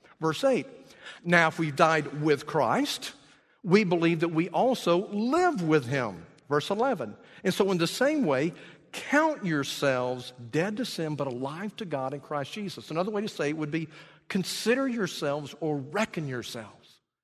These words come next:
That's what Paul is saying here. Reckon it to be true. Count it to be true. Put your faith in this true. You can take it to the bank.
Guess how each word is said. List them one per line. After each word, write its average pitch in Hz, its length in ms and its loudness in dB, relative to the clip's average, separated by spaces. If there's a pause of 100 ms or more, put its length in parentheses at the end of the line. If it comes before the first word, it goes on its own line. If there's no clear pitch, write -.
(200)
That's 240 180 0
what 233 160 0
Paul 226 220 0
is 185 100 0
saying 190 320 0
here. 123 240 -6 (540)
Reckon 254 440 4
it 208 120 2
to 220 80 2
be 202 120 4
true. 180 520 0 (580)
Count 277 340 2
it 226 120 0
to 208 80 -2
be 185 140 2
true. 156 500 0 (400)
Put - 260 -2
your 196 140 2
faith 254 500 2
in 214 200 0
this 190 160 0
true. 180 320 0
You 208 140 0
can 226 220 -2
take 269 340 0
it 254 120 -2
to 240 80 -2
the 208 100 0
bank. 214 540 -4